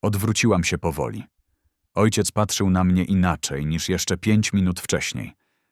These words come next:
Jakby próbował na nowo zrozumieć równanie, które nagle przestało się zgadzać. "Co to było?" zapytał ostrożniej. Spojrzałam na drzwi, na klamkę,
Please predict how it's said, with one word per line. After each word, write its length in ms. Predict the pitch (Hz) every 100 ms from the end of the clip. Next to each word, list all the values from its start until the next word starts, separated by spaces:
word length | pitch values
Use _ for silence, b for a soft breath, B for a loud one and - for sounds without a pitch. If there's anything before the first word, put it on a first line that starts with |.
| _
Jakby 280 | 90 90 98
próbował 460 | 110 101 117 113
na 160 | 101 95
nowo 380 | 95 120 117 113
zrozumieć 640 | 95 104 95 127 110 95
równanie, 580 | 101 98 104 113 90 76
które 260 | - 95 90
nagle 460 | 92 117 117 127
przestało 480 | 120 107 - 104 101
się 140 | -
zgadzać. 580 | 107 117 101 67 - - - _ _ _ _ _ _ _ _ _
"Co 120 | -
to 140 | 120 101
było?" 360 | 73 62 64 - _ _ _ -
zapytał 460 | 90 87 80 76
ostrożniej. 640 | 71 - 87 67 62 - - _ _ _ _ _ -
Spojrzałam 540 | - 104 98 107 101 95
na 100 | 90
drzwi, 360 | 80 73 57 - _ -
na 120 | 95
klamkę, 520 | 117 107 73 - 52